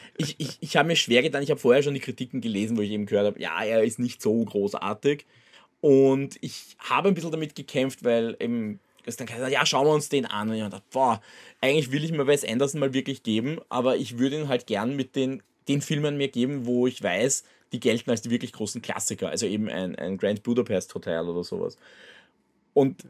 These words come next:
ich glaub, das ist nicht der Film, mit dem man anfangen sollte mit ihm. Das ist so ein bisschen mein Fazit. Ich glaub, wenn man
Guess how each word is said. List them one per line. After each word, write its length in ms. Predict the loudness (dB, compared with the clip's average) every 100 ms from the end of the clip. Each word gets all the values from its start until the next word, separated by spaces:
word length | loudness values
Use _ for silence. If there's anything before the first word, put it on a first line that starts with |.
| _ -8
ich 120 | 4
glaub, 240 | 6 6
das 160 | 4 -2
ist 120 | -2
nicht 360 | -2 0 0 4
der 100 | 4
Film, 200 | 4 -4
mit 120 | -2
dem 100 | 0
man 140 | 0 -4
anfangen 340 | -10 -12 -12
sollte 240 | -14 -16 -14
mit 140 | -14
ihm. 140 | -14 -20 _ _ _ _ _ _ -10
Das 140 | -6
ist 140 | -4 0
so 80 |
ein 140 | 2 2
bisschen 180 | 0 0
mein 160 | 0
Fazit. 380 | 2 0 0 -6
Ich 100 | 0
glaub, 220 | 2 4
wenn 120 | 2
man 160 | 2